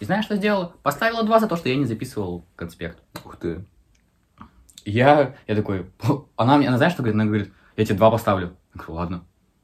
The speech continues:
Speaker 1: Она говорит: «Я тебе два поставлю». Я говорю: «Хорошо, ставьте». Она такая: «Я тебе два поставлю».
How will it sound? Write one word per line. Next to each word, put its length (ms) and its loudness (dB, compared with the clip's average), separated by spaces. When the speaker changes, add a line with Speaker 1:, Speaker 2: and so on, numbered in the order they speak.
Speaker 1:
Она 100 -4
говорит: 180 2
«Я 60 2
тебе 60 2
два 160 8
поставлю». 500 4
Я 80 -2
говорю: 120 2
«Хорошо, 280 2
ставьте». 380 2
Она 80 -8
такая: 120 0
«Я 60 4
тебе 100 6
два 160 10
поставлю». 480 6